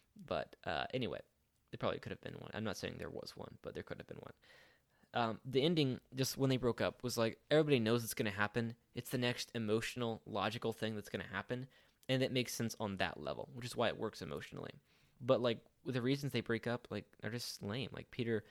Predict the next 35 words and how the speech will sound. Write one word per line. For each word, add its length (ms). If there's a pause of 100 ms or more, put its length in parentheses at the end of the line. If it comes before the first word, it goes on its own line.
(320)
all 120
of 80
a 40
sudden, 460
and 160
I 100
was 120
watching 300
for 100
this 160
the 60
second 300
time, 320 (720)
and 100
this 160
really 160
doesn't 280
come 200
up 200 (500)
except 300 (360)
for, 100
like, 220
one 240
scene, 380
really. 320 (460)
Um, 360 (880)
I 40
don't 140
think 120
they 80
laid 180
the 60
groundwork 480
for 220
Peter, 420